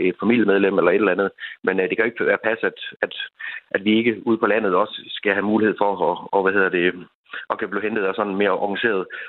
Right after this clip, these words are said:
Og så kan man sige, så er man jo tilbage til det her med, at hvis man skal til at betale nogen for at hente en, <laughs> så, så er vi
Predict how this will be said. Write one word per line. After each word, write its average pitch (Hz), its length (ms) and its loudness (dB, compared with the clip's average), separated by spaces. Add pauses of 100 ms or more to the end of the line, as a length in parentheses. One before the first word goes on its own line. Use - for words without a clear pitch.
(120)
Og - 60 -2
så 98 80 -10
kan 107 100 -4
man 98 100 -8
sige, 104 140 -4
så 117 60 -8
er 110 100 -4
man 98 80 0
jo 95 60 -4
tilbage 104 260 -2
til 101 120 -8
det 104 100 2
her 98 120 0
med, 98 100 2
at 101 80 -4
hvis 101 160 -2
man 101 60 -2
skal - 140 -10
til 120 120 0
at - 60 -10
betale 127 260 -2
nogen 107 220 -2
for 107 100 0
at 98 120 -4
hente 107 160 -4 (180)
en, 101 80 -4 (200)
<laughs> - 200 -18
så, - 40 -16 (140)
så 123 60 0
er 120 120 -2
vi 101 40 -2